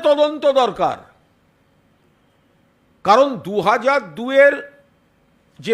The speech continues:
ভোটার লিস্ট, তার যে হার্ড কপিটা ছিল, আর এখন যেটা ইলেকশন কমিশন আপলোড করেছে, তাতে বিস্তর ফারাক পাওয়া যাচ্ছে। এবং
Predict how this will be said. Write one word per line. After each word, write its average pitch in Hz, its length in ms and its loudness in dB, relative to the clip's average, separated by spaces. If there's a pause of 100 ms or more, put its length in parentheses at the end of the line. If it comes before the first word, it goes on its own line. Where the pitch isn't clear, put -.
(100)
ভোটার 170 280 -4 (100)
লিস্ট, 190 300 -4 (880)
তার 196 240 4 (160)
যে 269 80 2 (140)
হার্ড 202 260 2 (100)
কপিটা 254 360 -2 (120)
ছিল, 240 160 0 (960)
আর 175 100 0 (260)
এখন 269 220 0 (120)
যেটা 277 180 2 (120)
ইলেকশন 254 380 2 (120)
কমিশন 262 500 -2 (280)
আপলোড 277 380 4 (140)
করেছে, 190 340 -2 (1080)
তাতে 208 280 2 (140)
বিস্তর 285 460 2 (140)
ফারাক 254 280 4 (120)
পাওয়া 247 320 0
যাচ্ছে। 269 300 -2 (180)
এবং 247 160 -2